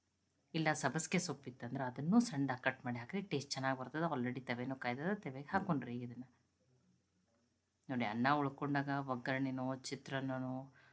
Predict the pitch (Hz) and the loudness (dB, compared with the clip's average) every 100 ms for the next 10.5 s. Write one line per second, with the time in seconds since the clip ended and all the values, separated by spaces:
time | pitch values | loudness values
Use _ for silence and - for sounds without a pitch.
0 | _ _ 156 135 131 131 - _ 143 135 | _ _ -6 -4 -6 -10 -16 _ -2 0
1 | 180 160 143 123 131 151 202 - 131 117 | 4 2 2 -2 -4 -4 -4 -4 -6 -6
2 | - - 143 151 143 139 139 127 127 175 | -8 -10 -4 -2 -4 -6 -10 -10 -8 -6
3 | - 147 - 185 151 - 143 135 113 - | -4 -6 2 2 2 0 -2 -2 -4 -8
4 | 117 120 131 143 147 143 - 139 123 131 | -2 0 4 4 2 0 -2 0 0 -2
5 | 143 127 123 151 202 - - - - 143 | -4 -2 0 0 -2 -8 -20 -20 -6 -4
6 | 143 135 139 160 147 139 151 143 139 139 | -2 0 2 2 2 2 2 0 0 0
7 | 135 127 131 - 135 175 180 127 123 139 | 0 -2 -4 -4 -2 0 0 -4 -4 -2
8 | 139 - 185 165 120 - 117 - _ _ | 0 2 4 2 -2 -12 -18 -20 _ _
9 | _ _ 120 120 127 - - 131 156 143 | _ _ -14 -10 -8 -4 -2 4 4 4
10 | 120 107 107 101 - | 0 -4 -10 -14 -20